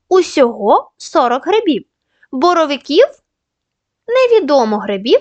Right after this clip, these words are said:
але відомо, що три четвертих від усіх грибів. І, відповідно, розв'язання. Нам потрібно сорок поділити на знаменник на чотири і помножити на чисельник на три. І отримаємо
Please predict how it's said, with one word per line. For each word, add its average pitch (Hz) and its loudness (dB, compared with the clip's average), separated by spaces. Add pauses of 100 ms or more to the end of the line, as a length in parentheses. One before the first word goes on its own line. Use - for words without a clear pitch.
але 262 -2
відомо, 339 0
що - -2
три 285 -2
четвертих 247 -4
від 285 -4
усіх 302 -2
грибів. 214 -6 (720)
І, 494 2
відповідно, 254 0
розв'язання. 226 -2 (100)
Нам 311 0
потрібно 226 -2
сорок 277 0 (420)
поділити 339 0
на 285 2
знаменник 254 -4
на 285 -2
чотири 415 -2
і 320 -4
помножити 277 -2
на 226 0
чисельник 370 -2 (200)
на 214 0
три. 220 -6 (100)
І 285 2
отримаємо 370 0